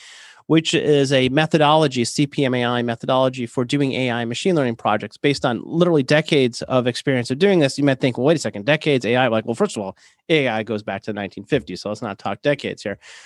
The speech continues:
But it's, <laughs> the methodology is based on crisp D M, which has been around literally since nineteen ninety-nine and two thousand,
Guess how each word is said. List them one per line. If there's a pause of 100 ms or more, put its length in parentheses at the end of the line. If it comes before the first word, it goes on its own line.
(160)
But
it's,
<laughs>
the
methodology
is
based
on
crisp
D
M,
which
has
been
around
literally
since
nineteen
ninety-nine
and
two
thousand,